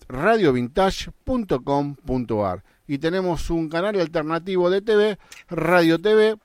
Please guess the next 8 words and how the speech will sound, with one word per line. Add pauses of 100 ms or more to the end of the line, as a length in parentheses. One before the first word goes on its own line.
(140)
punto
ar
barra
radio
vintage. (720)
Así
que
estamos